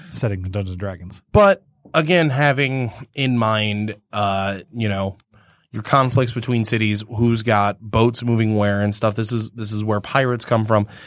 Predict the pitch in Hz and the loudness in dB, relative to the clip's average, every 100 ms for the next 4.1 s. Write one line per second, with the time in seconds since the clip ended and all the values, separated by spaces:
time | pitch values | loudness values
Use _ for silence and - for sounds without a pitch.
0 | - - 143 - 151 139 180 220 165 117 | -12 -2 -2 -2 -4 0 2 2 0 0
1 | 143 131 110 117 113 104 - 123 120 117 | 0 0 0 0 0 -2 0 4 4 2
2 | 123 113 104 117 110 117 123 143 131 123 | 0 0 0 -2 0 0 0 -2 -4 -6
3 | 120 - 117 104 110 110 101 98 90 - | -6 -6 -6 -4 -4 -4 -4 -8 -10 -16